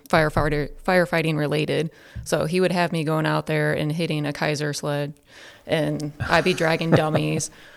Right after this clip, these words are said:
Speaker 1: and throwing hose. So he had me doing that. He's like, "This is what you're gonna have to do, so start doing it."
Speaker 2: That's
Speaker 1: I
Speaker 2: tough.
Speaker 1: <laughs> It is
Speaker 2: It
Speaker 1: very tough.
Speaker 2: And I'm gonna say this, you know, this job, it's not for anyone. I think it's a calling.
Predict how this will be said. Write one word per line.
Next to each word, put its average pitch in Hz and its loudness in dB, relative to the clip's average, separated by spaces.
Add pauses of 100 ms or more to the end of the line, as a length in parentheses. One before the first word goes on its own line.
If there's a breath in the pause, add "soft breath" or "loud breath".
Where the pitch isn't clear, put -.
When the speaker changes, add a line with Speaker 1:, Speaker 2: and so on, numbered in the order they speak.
(180 loud breath)
Speaker 1:
and 156 0
throwing 165 2
hose. 156 0
So 156 0
he 165 -2
had 170 2
me 160 0
doing 160 0
that. 151 0
He's 165 -2
like, 156 0
"This 175 0
is 170 0
what 170 2
you're 165 0
gonna 165 0
have 165 -4
to 170 -4
do, 160 -2
so 156 -2
start 151 0
doing 156 -2
it." 165 -8 (840 loud breath)
Speaker 2:
That's 131 4
Speaker 1:
I - 4
Speaker 2:
tough. 98 4 (200)
Speaker 1:
<laughs> - -16
It 196 6
is 185 8
Speaker 2:
It 180 2
Speaker 1:
very 160 0
tough. - -6
Speaker 2:
And 143 8
I'm 151 8
gonna 139 8
say 127 6
this, 101 2
you 120 10
know, 107 6
this 117 4
job, 113 6 (840 loud breath)
it's - 4
not 143 8
for 110 4
anyone. 123 6 (320)
I 104 6
think 104 6
it's - 0
a - 6
calling. 104 4